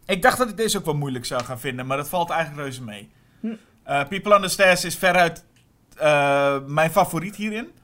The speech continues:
Speaker 1: Dat hij soms qua lolligheid iets te ver gaat, dat vond ik dus niet. Ik vond het juist fijn. Ik had niet graag gewild dat men deze film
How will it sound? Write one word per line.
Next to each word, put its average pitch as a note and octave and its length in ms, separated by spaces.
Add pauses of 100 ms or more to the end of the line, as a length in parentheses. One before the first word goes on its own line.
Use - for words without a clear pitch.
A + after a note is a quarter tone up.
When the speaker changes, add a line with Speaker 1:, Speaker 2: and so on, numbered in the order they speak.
(180)
Speaker 1:
Dat E3 160
hij D#3+ 80
soms F3+ 200
qua E3+ 120
lolligheid D#3+ 460
iets F3 140
te E3 100
ver F3+ 240
gaat, D#3+ 240
dat D#3 140
vond E3+ 180
ik E3+ 100
dus C#3+ 160
niet. D3+ 160
Ik E3 80
vond D3+ 160
het C3 80
juist D3 220
fijn. E3+ 460 (320)
Ik D#3 140
had E3 120
niet F3+ 160
graag F3 280
gewild D#3+ 260
dat D#3 140
men D3+ 200
deze D#3 300
film D3+ 440